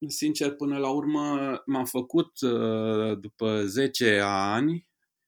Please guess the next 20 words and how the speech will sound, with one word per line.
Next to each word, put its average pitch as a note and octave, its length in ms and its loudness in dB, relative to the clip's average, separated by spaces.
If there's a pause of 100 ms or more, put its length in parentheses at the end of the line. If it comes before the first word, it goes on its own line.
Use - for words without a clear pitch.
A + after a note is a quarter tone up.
(160)
uh, A2+ 640 -4 (420)
da, A2+ 280 -2
au G2+ 120 -8
trecut G#2 260 -4
zece B2 280 2
ani, C3+ 140 6
dar A2+ 100 2
după A#2 220 -2
zece B2 300 -2
ani, C#3 300 -2
uh, B2+ 140 0
se A2 140 -4
iau A#2+ 100 -2
hotărârea A2 580 -4
să G#2 560 -2 (120)
îmi G#2+ 280 -4
mut B2 280 -2
activitatea F#2+ 920 -8
în, G2+ 340 -6
uh, F#2 340 -12